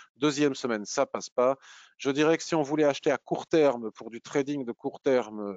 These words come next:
Ecomiam, il faudra attendre à minima que ça casse ici la Kijun-sen pour aller chercher le haut du canal. Mais personnellement, ce sera sans moi. Euh, ils nous disent aussi d'acheter Carrefour. On va aller vite, hein, parce que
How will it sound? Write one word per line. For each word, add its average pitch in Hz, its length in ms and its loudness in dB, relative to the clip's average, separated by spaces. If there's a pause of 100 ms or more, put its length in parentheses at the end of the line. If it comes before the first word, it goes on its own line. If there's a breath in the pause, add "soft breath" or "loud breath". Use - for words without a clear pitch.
(100)
Ecomiam, 127 840 -2
il 120 80 -6
faudra 120 280 0
attendre 170 540 -4
à 123 100 2
minima 123 440 -4
que - 80 -18
ça 101 180 -10
casse 131 260 -4
ici 110 180 -12
la 101 100 -8
Kijun-sen 98 480 -4
pour 110 140 0
aller 101 80 -6
chercher 113 300 -8
le 120 80 -2
haut 120 80 -2
du 101 100 -12
canal. 131 320 0 (400 loud breath)
Mais 151 160 2
personnellement, 135 640 -2
ce - 160 -10
sera 170 300 0
sans - 260 -4
moi. 110 240 -10 (600 loud breath)
Euh, 135 420 6
ils 175 220 -4
nous 175 160 2
disent 202 420 -4
aussi 180 480 -4
d'acheter 147 460 0
Carrefour. 107 880 -2
On 110 80 -14
va 110 160 -2
aller 107 180 -6
vite, 127 280 -12
hein, 123 160 -8
parce - 240 -12
que 104 640 -8